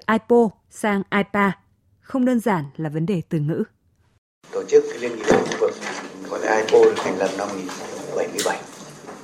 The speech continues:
Speaker 2: mười năm sau khi asean thành lập năm một nghìn chín trăm sáu mươi bảy.
Speaker 1: Ngày mùng hai tháng chín năm một nghìn chín trăm bảy mươi bảy, tại Manila, Philippines, các chủ tịch năm nước sáng lập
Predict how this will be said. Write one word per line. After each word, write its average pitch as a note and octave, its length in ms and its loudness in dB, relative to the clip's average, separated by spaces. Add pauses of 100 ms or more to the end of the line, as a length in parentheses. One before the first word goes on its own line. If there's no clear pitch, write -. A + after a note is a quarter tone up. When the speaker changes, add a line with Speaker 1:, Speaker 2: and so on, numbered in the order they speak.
(240)
Speaker 2:
mười G2+ 180 0
năm G#2+ 200 0
sau G#2 200 -2 (100)
khi G2+ 160 -8
asean G2 340 -4
thành E2+ 160 -4
lập E2+ 80 -4 (180)
năm G2 80 -6
một G2 140 -8
nghìn F2+ 160 -8
chín F2 100 -10
trăm - 160 -8
sáu - 180 -6
mươi G2+ 120 -4
bảy. - 140 -4 (880)
Speaker 1:
Ngày C4+ 120 2
mùng B3 160 6
hai C#4 220 0
tháng A#3+ 180 0
chín A3+ 340 0
năm C#4+ 140 2
một G#3 60 4
nghìn F#3 160 4
chín F#3+ 200 -2
trăm G3 220 0
bảy F3 120 2
mươi D#3+ 60 -2
bảy, E3 240 -2 (220)
tại E3+ 220 2
Manila, G3+ 600 2
Philippines, A3+ 600 0 (480)
các B3+ 240 -2
chủ G#3 160 2
tịch F3+ 260 -2
năm G#3 280 4
nước C#4+ 180 4 (140)
sáng F#3 320 -2
lập C4 140 0